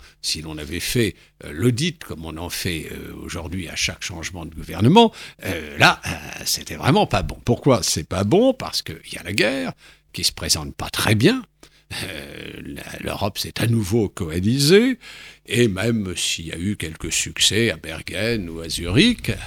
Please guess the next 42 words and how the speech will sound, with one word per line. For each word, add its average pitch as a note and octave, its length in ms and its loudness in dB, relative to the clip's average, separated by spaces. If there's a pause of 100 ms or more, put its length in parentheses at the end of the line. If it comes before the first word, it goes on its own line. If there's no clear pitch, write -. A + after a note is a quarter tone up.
(260)
l'Europe - 240 -6
reste - 280 -4
coalisée E2+ 560 -4
contre - 540 0 (120)
la E2 120 -4
France. G#3+ 540 4 (800)
Il E3+ 140 12
n'y C#3+ 100 10
a A#2+ 60 8
plus A#2 220 4
un G2 100 2
sou - 360 8 (380)
dans D#2+ 160 -4
les D#2 140 -4
caisses - 320 -2
de - 40 -4
l'État. F3+ 520 6 (480)
Vous G2 100 -10
me D#2 240 -10
direz G#2 520 0
qu'à E2+ 300 -8
chaque - 280 -2
changement E2 400 -6
de D#2+ 60 -8
régime, G2+ 720 4
aujourd'hui D#2+ 440 -8
encore, A#2 420 2
c'est - 220 2
la E2 80 -6
même E2+ 140 -4
chose, D#3 280 4
il E2 60 -4
n'y E2 40 -6
a E2 40 -6
jamais D#2+ 200 -4
un D#2+ 140 -2
sou - 260 0
dans - 120 -14
les D2+ 120 -12
caisses E2 260 -8
de - 40 -12
l'État. E3+ 420 2